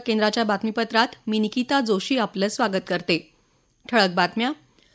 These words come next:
रिझर्व्ह बँकेच्या नव्वदाव्या स्थापना दिन सोहळ्यासाठी पंतप्रधान आज मुंबई दौऱ्यावर.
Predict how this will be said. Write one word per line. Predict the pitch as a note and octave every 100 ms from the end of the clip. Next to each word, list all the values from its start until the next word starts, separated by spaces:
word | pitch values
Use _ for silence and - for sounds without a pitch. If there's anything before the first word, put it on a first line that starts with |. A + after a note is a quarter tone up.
| _ _ _ B3+
रिझर्व्ह | C4+ D#4+ E4
बँकेच्या | D#4+ D4 D4 D#4+ D#4
नव्वदाव्या | C#4 B3 B3+ B3+ B3 C4
स्थापना | C#4+ C#4+ A#3 A#3+ A#3
दिन | A#3+ B3+
सोहळ्यासाठी | B3+ A#3 A3+ A3+ A3+ C4
पंतप्रधान | C#4 A3 A3 A3 G#3 A#3+ -
आज | G#3 G3
मुंबई | G#3 G3+ G3
दौऱ्यावर. | F3+ F#3+ A3 A3+ A#3+